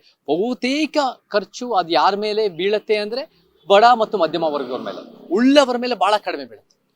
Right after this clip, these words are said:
So ನಮಗೆ ಜಿ ಎಸ್ ಟಿಯನ್ನ ಕಡಿಮೆ ಮಾಡಿ, ಅದನ್ನ ಇವಾಗ ಐದು ಪರ್ಸೆಂಟ್ ಬೇರೆ ಬೇರೆ ಟೂತ್ ಪೇಸ್ಟ್, ಸೋಪ್‌ಗಳು, ಇದೇನೋ ಒಂದು ಬೇರೆ ಬೇರೆ ಇಸೆನ್ಷಿಯಲ್‌ಗಳ ಮೇಲೆ ಕಡಿಮೆ ಮಾಡಿ,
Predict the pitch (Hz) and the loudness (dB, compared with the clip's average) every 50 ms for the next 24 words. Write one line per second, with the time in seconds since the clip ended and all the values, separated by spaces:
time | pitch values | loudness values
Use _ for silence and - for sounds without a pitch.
0 | _ _ _ - - 220 202 180 165 180 226 262 247 214 233 226 220 170 - - | _ _ _ -10 -6 -4 -2 0 0 -2 -2 -2 -8 -8 -8 -10 -10 -12 -14 -14
1 | 175 196 233 285 320 - - - - 294 269 254 220 - - 147 147 143 143 131 | -10 -6 -2 -2 -2 -4 -6 -10 -12 -10 -10 -10 -10 -10 -10 -10 -8 -8 -8 -8
2 | 113 110 123 139 131 - _ - _ _ _ _ _ _ _ - 131 139 156 190 | -6 -6 -6 -8 -8 -12 _ -20 _ _ _ _ _ _ _ -6 -4 -4 -2 -2
3 | 196 196 185 175 160 131 139 170 190 - - 202 180 - - 226 220 214 - 262 | -2 -2 -2 -2 -2 0 -2 -2 -2 -4 -6 -6 -6 -6 -6 -8 -8 -8 -8 0
4 | 208 214 202 180 190 190 185 - 202 196 202 - _ - 185 180 175 - - - | 2 2 2 2 0 -4 -2 -4 -6 -8 -8 -8 _ -4 -4 -2 -4 -6 -10 -10
5 | 208 196 - - - 202 190 190 185 _ _ - 180 175 180 190 202 202 196 165 | -10 -12 -10 -6 -2 -2 -2 -2 -2 _ _ -4 -2 0 0 2 2 0 0 -2
6 | 165 185 185 185 185 180 180 180 180 175 180 156 180 190 180 170 185 185 185 185 | -4 -6 -6 -6 -8 -10 -10 -10 -8 -8 -4 -2 -2 -2 -2 -4 -8 -8 -8 -8
7 | 180 170 _ _ _ - 170 - - 220 220 202 - - 214 196 180 185 185 180 | -10 -12 _ _ _ -14 -10 -2 -2 -2 -2 -2 -4 -4 -4 -4 -4 -6 -8 -8
8 | 185 196 196 - - 175 180 185 185 190 214 240 240 214 311 - | -6 -8 -8 -4 -6 -6 -6 -6 -8 -8 -8 -6 -6 -6 -8 -8